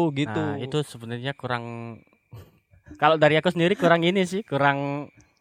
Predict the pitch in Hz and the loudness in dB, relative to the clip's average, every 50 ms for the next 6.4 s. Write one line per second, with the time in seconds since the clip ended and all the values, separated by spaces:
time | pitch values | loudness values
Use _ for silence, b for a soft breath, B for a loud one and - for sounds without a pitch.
0 | _ _ _ _ _ _ - 147 147 151 147 147 147 156 156 151 143 139 127 - | _ _ _ _ _ _ 0 4 4 4 4 4 2 2 2 2 0 -2 0 4
1 | 151 151 160 160 156 165 151 143 165 170 160 143 131 131 135 139 147 - 151 - | 4 4 4 4 2 2 4 6 6 8 8 8 8 6 4 4 2 0 0 2
2 | 160 156 151 151 156 156 131 151 127 - 139 135 165 170 165 151 135 127 127 - | 2 2 4 4 2 0 0 -2 -2 2 2 2 2 2 2 2 2 2 2 0
3 | 147 104 143 160 139 - 151 147 147 151 147 143 143 135 - - - 185 196 233 | -2 -2 -2 -2 2 4 4 4 4 0 -2 -2 -4 -6 -8 -8 -8 -6 -4 -2
4 | 269 254 240 233 226 240 233 269 - - 233 220 208 - - 220 214 208 160 139 | 0 0 0 0 0 0 0 0 0 0 0 0 0 0 0 4 6 8 8 8
5 | 131 151 170 165 165 143 147 147 156 156 151 170 196 202 208 208 202 196 196 196 | 8 8 6 6 6 2 0 2 4 6 8 8 8 8 8 8 6 4 4 2
6 | 202 214 214 220 202 190 180 202 | 0 0 0 2 2 4 4 4